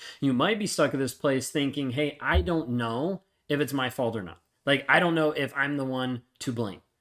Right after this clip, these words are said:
And oftentimes the narcissist is going to flip it around and try to make you feel like it's your fault. How many times have you felt like it is your fault? Like, if,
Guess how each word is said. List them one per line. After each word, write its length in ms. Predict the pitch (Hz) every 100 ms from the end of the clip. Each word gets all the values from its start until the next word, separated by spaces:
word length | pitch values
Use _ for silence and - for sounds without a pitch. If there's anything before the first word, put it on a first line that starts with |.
| _ - - -
And 120 | 139
oftentimes 400 | 175 240 262 220
the 60 |
narcissist 420 | 175 147 135 151 135
is 100 | 127
going 200 | 139 127
to 120 | 120
flip 240 | - 143
it 80 | 220
around 360 | 170 139 139 135
and 120 | 123
try 140 | 156
to 100 | 147
make 500 | 127 127 143 165 -
you 360 | 151 143 135 127 _
feel 500 | 180 180 110 135 - _ _
like 160 | 131 131
it's 160 | 120
your 140 | 123 113
fault. 380 | 135 95 - - _ _ _ _ -
How 80 |
many 100 | 196
times 200 | 202 185
have 160 | 156 117
you 200 | 156 180
felt 360 | 170 170 147 139
like 180 | 131
it 80 | 139
is 220 | 127 117
your 180 | 123 127
fault? 400 | 113 127 104 - _ _ _ _
Like, 140 | 123
if, 260 | 123 120 -